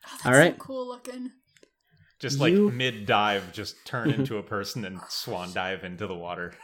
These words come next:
Speaker 2: Okay.
Speaker 1: I've never wanted an animatic more. <laughs>
Speaker 2: You, all right, yeah, you swan
Speaker 1: Dang
Speaker 2: dive
Speaker 1: well.
Speaker 2: down into
Speaker 1: Great
Speaker 2: the well,
Speaker 1: visuals.
Speaker 2: turn into a bird, and then just before hitting the water line, human again. Um,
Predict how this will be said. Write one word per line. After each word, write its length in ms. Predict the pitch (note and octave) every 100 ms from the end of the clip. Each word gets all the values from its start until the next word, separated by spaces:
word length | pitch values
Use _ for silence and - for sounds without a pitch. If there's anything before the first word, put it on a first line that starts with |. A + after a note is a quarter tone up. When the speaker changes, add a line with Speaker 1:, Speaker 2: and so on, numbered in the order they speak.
| - _ -
Speaker 2:
Okay. 200 | D4+ F4
Speaker 1:
I've 100 | -
never 280 | D#4+ E4+ E4+
wanted 280 | D#4+ E4 D#4+
an 80 | D4 - D#4+ D#4+
animatic 480 | D#4 E4 D#4+ D4+ D4
more. 640 | D4 D#4+ F4+ E4 D4+ E4
<laughs> 40 | E4+ - - - - - - _ _ _ _ - - - _ _ _ _ - - -
Speaker 2:
You, 580 | D3 D#3 F#3+ G#3 G3+ - _ -
all 60 | C#3+
right, 140 | F3
yeah, 100 | D#3+
you 200 | F3+ C3
swan 400 | D#3+ - C3 C#3+
Speaker 1:
Dang 60 | D3
Speaker 2:
dive 280 | D#3 D#3 D3+
Speaker 1:
well. 420 | - - A3 - D3+
Speaker 2:
down 300 | C3+ C#3 D3+
into 200 | D3 D3
Speaker 1:
Great 60 | D3+
Speaker 2:
the 60 |
well, 320 | C#3+ C3+ C3+ C#3
Speaker 1:
visuals. 100 | - _ -
Speaker 2:
turn 240 | D#3 D3
into 240 | D#3+ D3+ D3+
a 40 |
bird, 340 | B2+ B2+ C#3
and 140 | D3 C3+
then 120 | B2+
just 220 | B2 B2+
before 260 | - D3 C#3
hitting 240 | C#3 C3+
the 80 | C3
water 300 | A#2 A#2+ C3+
line, 300 | C#3+ D3 D3
human 420 | C3+ - C3 C#3+
again. 420 | D#3+ E3+ F3+ F#3+ G#3 _ _ _
Um, 440 | C3+ C3+ A#2+ A2+